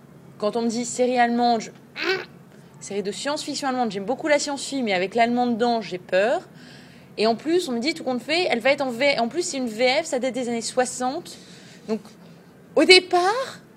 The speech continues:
au départ, j'avoue y être allée parce que Sullivan et Dominique ne pouvaient pas y aller. Donc, on s'est dit, bon, allez, je vais y aller, on verra bien. On, on en verra, on fera ce qu'on peut avec ça. Bon,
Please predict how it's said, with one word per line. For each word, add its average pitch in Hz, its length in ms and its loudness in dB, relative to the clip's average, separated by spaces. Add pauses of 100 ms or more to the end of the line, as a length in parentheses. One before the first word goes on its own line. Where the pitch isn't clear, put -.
(140)
au 285 80 4
départ, 339 400 2
j'avoue 302 320 2
y 339 80 4
être 339 200 0
allée 277 300 0
parce 285 200 0
que 311 100 2 (340)
Sullivan 302 580 2
et 302 100 -2
Dominique 277 420 -2
ne 339 80 2
pouvaient 320 280 -2
pas 262 100 6
y 233 100 6
aller. 175 180 2 (400)
Donc, 240 220 2 (200)
on 262 80 -2
s'est 262 180 -6
dit, 233 120 -10 (140)
bon, 226 240 -6 (120)
allez, 190 400 -4
je 165 140 -8
vais 220 100 2
y 254 120 0
aller, 196 320 -2 (120)
on 262 140 0
verra 233 300 0
bien. 185 380 -6 (1300)
On, 285 100 2 (720)
on 285 140 2
en 302 100 2
verra, 269 280 4
on 277 80 -2
fera 294 360 4
ce 320 80 -10
qu'on 285 120 -6
peut 262 120 2
avec 233 180 4
ça. 156 180 -2 (200)
Bon, 190 260 -2